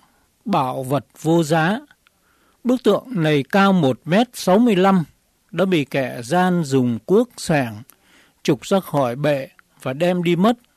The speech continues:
từ đêm hai mươi bốn tháng ba năm một nghìn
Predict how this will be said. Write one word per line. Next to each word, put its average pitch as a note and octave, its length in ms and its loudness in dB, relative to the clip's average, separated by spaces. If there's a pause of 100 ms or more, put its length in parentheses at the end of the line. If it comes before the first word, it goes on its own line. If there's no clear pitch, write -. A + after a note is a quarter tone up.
(140)
từ B2+ 160 -4
đêm E3 380 -2
hai E3 200 -2
mươi D#3+ 140 0
bốn D#3+ 340 0
tháng G3 260 -2
ba D#3+ 340 0 (460)
năm E3+ 220 0
một C#3 60 0
nghìn B2 380 -2